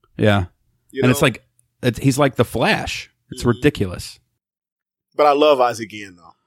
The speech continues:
Speaker 2: I love
Speaker 1: Well,
Speaker 2: him.
Speaker 1: he brought you, you clowns, a-, I mean, you guys, a World Series, so.
Speaker 2: But I liked him as a player too. I, I,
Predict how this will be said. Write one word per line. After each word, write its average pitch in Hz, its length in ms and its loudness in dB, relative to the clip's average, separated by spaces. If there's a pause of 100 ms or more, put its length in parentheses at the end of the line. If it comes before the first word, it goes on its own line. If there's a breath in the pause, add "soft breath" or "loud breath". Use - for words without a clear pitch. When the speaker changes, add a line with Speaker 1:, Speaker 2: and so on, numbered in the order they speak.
(260)
Speaker 2:
I 123 80 -4
love 113 240 -6
Speaker 1:
Well, 202 80 0
Speaker 2:
him. - 40 0
Speaker 1:
he 208 40 0
brought 165 320 -2
you, 160 100 0
you 143 320 -4
clowns, 135 400 -2
a-, 127 80 0
I 135 120 -2
mean, 139 100 2
you 139 100 0
guys, 120 300 0
a 123 40 -6
World 120 260 0
Series, 101 400 -2
so. 95 260 -4 (320)
Speaker 2:
But 175 120 6
I 175 160 4
liked 165 240 2
him 135 100 0
as 117 140 -6
a 110 60 -12
player 131 280 2
too. 110 260 -4
I, 101 100 0
I, 143 300 -4